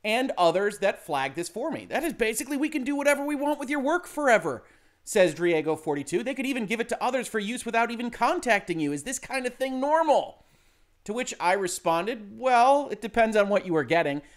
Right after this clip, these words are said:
This was pretty late at night for me, so I wasn't able to look at the partnership agreement as it stood when I made this tweet.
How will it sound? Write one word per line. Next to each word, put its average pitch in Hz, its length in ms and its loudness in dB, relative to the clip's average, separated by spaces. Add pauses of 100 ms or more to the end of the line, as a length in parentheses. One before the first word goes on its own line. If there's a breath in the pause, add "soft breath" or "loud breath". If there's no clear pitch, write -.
(140 soft breath)
This 175 160 0
was 175 140 0
pretty 156 240 -4
late 151 240 0
at 143 100 -6
night 156 260 -4
for 160 120 -10
me, 143 160 -6
so 147 120 -4
I 131 120 0
wasn't 143 400 -4 (340 soft breath)
able 196 300 8
to 170 120 -6
look 190 200 -2
at 190 80 -8
the 170 80 -4
partnership 185 640 -2
agreement 156 500 -4
as 147 220 -2
it 139 100 -12
stood 151 340 -2
when 139 160 -2
I 131 120 -2
made 170 360 0
this 175 220 -2
tweet. 143 480 -8